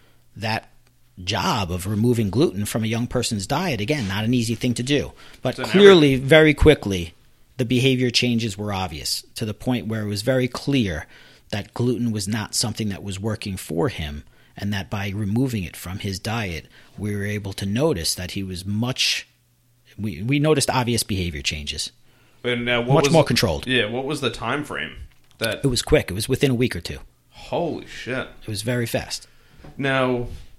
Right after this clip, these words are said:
Speaker 2: because I definitely think that I might be gluten intolerant, but I just feel like crap after I eat it. I don't, I don't think that, I mean, there's definitely probably some more mental, uh, I lose some mental clarity and stuff like that, and, uh, and I've realized that just by not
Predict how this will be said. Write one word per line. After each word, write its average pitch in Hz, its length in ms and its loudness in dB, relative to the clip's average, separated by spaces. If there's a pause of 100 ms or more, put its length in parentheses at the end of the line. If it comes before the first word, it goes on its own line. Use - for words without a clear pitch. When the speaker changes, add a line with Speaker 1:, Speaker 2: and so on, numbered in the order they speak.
(1040)
Speaker 2:
because 127 280 0
I 127 160 4
definitely 113 360 0
think 110 180 -6
that 107 100 -4
I 107 60 0
might 98 180 -6
be 113 60 -6
gluten 107 280 -6
intolerant, 107 460 -6
but 110 100 -6
I 110 80 0
just 107 160 -6
feel 110 100 -6
like 98 140 -6
crap 104 280 -2
after 98 240 -8
I 92 60 -4
eat 87 160 0
it. 90 60 -2
I 95 140 -4
don't, - 100 -10
I 107 120 -4
don't - 360 -10
think 113 300 -6
that, 104 260 -6
I 120 100 0
mean, 120 120 4 (120)
there's 117 180 0
definitely 123 340 0
probably 110 300 0
some 107 500 -6
more 113 360 -2
mental, 113 760 -4 (560)
uh, 104 540 -2
I 110 120 -4
lose 117 320 0
some 113 100 -4
mental 107 220 -6
clarity 107 400 0
and 110 100 -10
stuff 104 220 -8
like 104 140 -10
that, 104 260 -2
and, 101 180 -12
uh, 107 260 -4
and 117 180 0
I've 113 160 -4
realized 117 340 2
that 110 140 -4
just 110 180 -6
by 104 220 0
not 110 420 -4